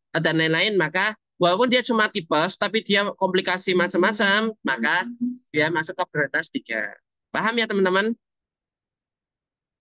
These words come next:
Kemudian prioritas empat merupakan pasien ke I G D butuh, tapi dia nggak urgent.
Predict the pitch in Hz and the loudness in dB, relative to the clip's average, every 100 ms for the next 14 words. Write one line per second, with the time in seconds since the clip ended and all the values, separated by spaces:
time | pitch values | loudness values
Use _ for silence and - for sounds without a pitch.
0 | _ _ _ 180 190 208 226 214 202 196 | _ _ _ 0 2 0 0 0 0 0
1 | 175 170 180 240 _ _ 185 180 190 220 | 0 2 0 -2 _ _ 0 0 0 -2
2 | 202 190 190 233 240 - _ _ _ _ | -2 0 0 0 -2 -10 _ _ _ _
3 | _ _ _ - 247 233 185 254 220 180 | _ _ _ -4 -2 0 2 0 2 0
4 | - 135 131 170 214 151 127 - 127 139 | 2 4 6 4 2 -2 -2 0 2 2
5 | 190 - 226 226 247 - 262 247 220 | 0 2 2 4 2 2 0 2 -2